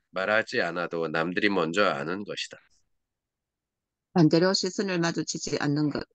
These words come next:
Speaker 2: 역시 많은 의미를 전달한다. 어떤 사람이 싫거나 재미가 없을 때, 불쾌해서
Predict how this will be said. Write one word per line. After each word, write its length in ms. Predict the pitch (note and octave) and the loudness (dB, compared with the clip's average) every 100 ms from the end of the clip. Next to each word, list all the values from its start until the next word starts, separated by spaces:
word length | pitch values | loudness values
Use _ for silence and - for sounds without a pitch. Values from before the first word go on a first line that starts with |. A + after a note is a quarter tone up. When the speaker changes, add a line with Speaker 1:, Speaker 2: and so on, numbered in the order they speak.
| _ _ - | _ _ -4
Speaker 2:
역시 360 | E3 - D#3+ D3+ | -2 0 -2 -2
많은 360 | C3 C3+ D#3 E3+ | -2 0 2 2
의미를 360 | - C#3+ D3+ E3 | 2 2 2 -2
전달한다. 640 | - E3+ D3 C3+ B2+ - - _ - _ _ | 0 0 0 -2 -4 -4 -10 _ -20 _ _
어떤 300 | - C#3+ G3 | -4 0 0
사람이 480 | F#3 F#3 E3+ E3+ F#3+ | 2 2 4 4 2
싫거나 540 | G#3 G3+ F#3 F3+ D3+ - - | -2 -6 -4 -2 -2 -4 -6
재미가 380 | C#3+ D#3+ D#3 D3 | 0 2 2 2
없을 320 | B2+ - C3 - | -2 -2 -4 -2
때, 200 | E3+ F#3+ _ _ _ _ | -4 -4 _ _ _ _
불쾌해서 520 | - F3+ G3+ D#3+ - | -2 2 4 4 2